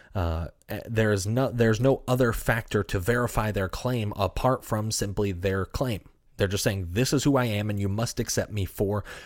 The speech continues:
uh, because of what I say." And Jesus himself does not expect that sort of acceptance.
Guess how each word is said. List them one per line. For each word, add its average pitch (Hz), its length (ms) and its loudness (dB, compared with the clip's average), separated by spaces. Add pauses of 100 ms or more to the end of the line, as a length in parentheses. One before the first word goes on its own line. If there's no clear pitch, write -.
(140)
uh, 87 340 2 (400)
because 104 380 2
of 90 100 0
what 92 300 0
I 92 240 2
say." 78 420 -2
And 92 240 -4
Jesus 135 380 2
himself 110 640 0 (340)
does 98 180 -4
not 98 200 0
expect - 500 -2
that 98 180 2
sort 92 220 0
of 85 80 -2
acceptance. - 680 -6